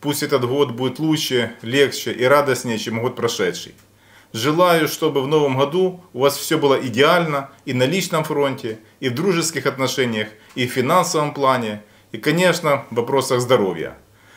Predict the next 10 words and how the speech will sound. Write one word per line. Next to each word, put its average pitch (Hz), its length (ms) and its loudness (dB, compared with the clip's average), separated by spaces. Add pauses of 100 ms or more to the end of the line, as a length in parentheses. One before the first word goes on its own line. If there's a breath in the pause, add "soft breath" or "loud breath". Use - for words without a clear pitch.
(120)
Но 139 140 2
самое 170 360 4
главное, 175 320 4
мне 151 100 0
очень 156 240 0
хочется, 151 440 -2
чтобы 131 200 -4
поскорее 135 420 0
наступил 120 440 -4
мир. 87 300 -4